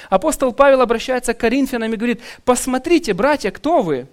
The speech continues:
призванные, посмотрите на себя. Немного из вас мудрых по плоти, немного сильных, немного благородных». Но Бог избрал не мудрое мира, чтобы посрамить мудрых,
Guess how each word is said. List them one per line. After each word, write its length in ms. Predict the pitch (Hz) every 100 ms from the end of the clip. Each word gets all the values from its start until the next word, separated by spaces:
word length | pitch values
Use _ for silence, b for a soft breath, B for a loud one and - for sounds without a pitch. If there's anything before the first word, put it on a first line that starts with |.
| -
призванные, 580 | 254 320 175 165 151 139
посмотрите 540 | 185 226 226 339 208
на 100 | 151
себя. 380 | 147 147 131 127 _ _ b b b b
Немного 520 | 196 220 226 320 254
из 140 | 220 202
вас 240 | 202 -
мудрых 400 | 196 277 233 -
по 100 | 208
плоти, 480 | 196 196 196 196 190 B
немного 500 | 202 208 240 311 233
сильных, 540 | 202 - 262 240 214 - B B
немного 460 | 202 208 311 226 196
благородных». 840 | 196 185 196 269 220 226 - - _ _ _ _ b b b 196
Но 260 | 214 254
Бог 440 | 190 156 320 320 285
избрал 480 | 247 202 269 285 262
не 160 | 247
мудрое 560 | 233 311 320 220 220 226
мира, 460 | 240 311 277 208 B B
чтобы 340 | - - 208
посрамить 560 | 214 208 - 208 208 190
мудрых, 480 | 190 190 208 220